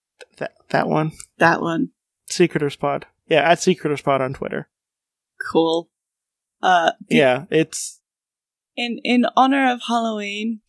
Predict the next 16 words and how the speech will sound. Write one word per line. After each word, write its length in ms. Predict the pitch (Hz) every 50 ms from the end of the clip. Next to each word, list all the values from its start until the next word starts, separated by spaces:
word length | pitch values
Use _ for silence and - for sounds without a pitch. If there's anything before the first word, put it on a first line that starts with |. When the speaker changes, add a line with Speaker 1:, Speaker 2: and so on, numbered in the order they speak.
| _ _ _ _ _ _ _ _ _ _ _ _ _ _ _ _ _ _ _ -
Speaker 2:
I'm 220 | 170 180 202 208
plugging 460 | - 220 208 208 208 202 175 185 180 -
free 400 | - - - - - 190 214 226
your 240 | 226 220 208 196
bones 560 | 180 180 - 185 190 196 196 196 185 180 - -
dot 280 | - 160 - - _ -
com, 480 | - 175 170 160 - - - 175 - _ _ _ _ _ _ _ _ _ _ _ _ _ _ _ _ _ _ _ _ _ _ _ _ _ _ -
a 220 | - 160 143 127 147
website 580 | 160 185 190 196 - - - 202 180 170 156 - - -
I 180 | 165 180 196
made 400 | 196 190 170 160 156 151 147 - - -
because 280 | - - 175 156 -
Jesse 460 | - - 180 175 170 - - 180 180
made 260 | 165 170 160 156 156 156
a 60 | 160
throwaway 880 | - - 165 165 165 160 160 160 156 151 147 135 135 139 143 156 160